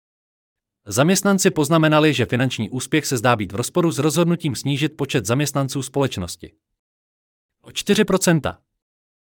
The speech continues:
Uniklé sdělení od generálního ředitele Sundara Pichaje navíc odhaluje,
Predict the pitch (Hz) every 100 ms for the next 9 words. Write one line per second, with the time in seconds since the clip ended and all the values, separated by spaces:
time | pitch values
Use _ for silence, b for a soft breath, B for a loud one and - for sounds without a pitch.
0 | _ _ _ _ - 180 180 190 143 175
1 | 185 180 143 131 151 156 147 147 139 131
2 | 135 135 135 120 135 131 123 123 123 127
3 | 117 117 95 - 120 147 143 151